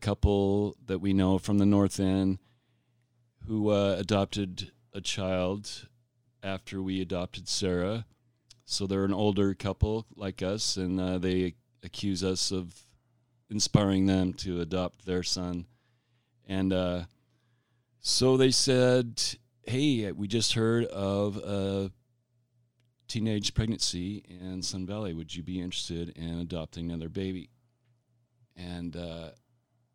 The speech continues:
I was just taken aback. It's like, "Heck no, I can't even take care of my own self."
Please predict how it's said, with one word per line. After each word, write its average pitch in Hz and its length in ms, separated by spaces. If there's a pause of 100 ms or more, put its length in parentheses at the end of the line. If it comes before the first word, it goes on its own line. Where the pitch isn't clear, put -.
(280)
I 95 120
was 90 220
just 82 240
taken 87 320
aback. 90 440
It's - 120
like, 87 220 (400)
"Heck 101 380
no, 90 200
I 87 100
can't 92 280
even 90 200
take 95 220
care 92 260
of 87 60
my 87 200
own 87 160
self." 85 440